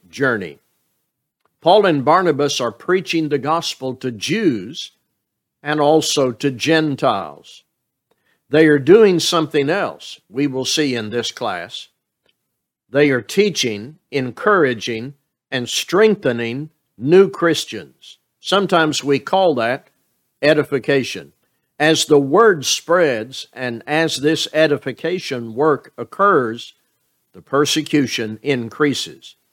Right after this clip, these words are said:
But there is only so much the persecutors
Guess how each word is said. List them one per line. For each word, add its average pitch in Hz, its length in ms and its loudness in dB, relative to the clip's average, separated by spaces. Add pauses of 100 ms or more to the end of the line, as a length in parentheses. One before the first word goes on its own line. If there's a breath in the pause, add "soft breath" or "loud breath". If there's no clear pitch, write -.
(480)
But 117 140 -8
there 139 240 0
is 117 320 -6
only 180 400 4
so 202 320 -2
much 123 500 -6 (640)
the 101 100 -16
persecutors 131 1000 -2